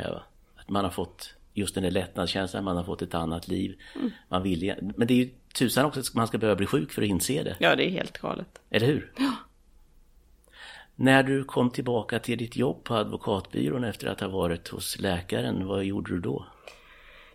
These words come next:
Speaker 2: Ja, alltså, jag gick direkt till jobbet från, ehm, från neurologen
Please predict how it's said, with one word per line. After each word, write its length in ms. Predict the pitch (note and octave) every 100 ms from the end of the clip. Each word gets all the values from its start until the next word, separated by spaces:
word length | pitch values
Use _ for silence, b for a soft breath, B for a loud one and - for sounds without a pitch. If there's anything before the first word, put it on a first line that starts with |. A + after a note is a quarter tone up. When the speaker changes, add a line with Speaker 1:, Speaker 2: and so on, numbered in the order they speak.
| B _
Speaker 2:
Ja, 600 | - F#3 A3 A#3+ C4+ C#4+ -
alltså, 400 | B3 - B3 A#3+ - - -
jag 280 | A3+ B3 B3
gick 440 | C4 C4+ - -
direkt 680 | C4+ A3+ - - - - -
till 100 | C#4
jobbet 580 | A3 E3+ F#3+ G#3 - - -
från, 480 | - F#3+ F3 F#3+ F#3
ehm, 560 | F3+ F3+ F3 - - - - -
från 200 | - F#3
neurologen 800 | F#3 F3 F3 E3 E3 F#2+ G2+ -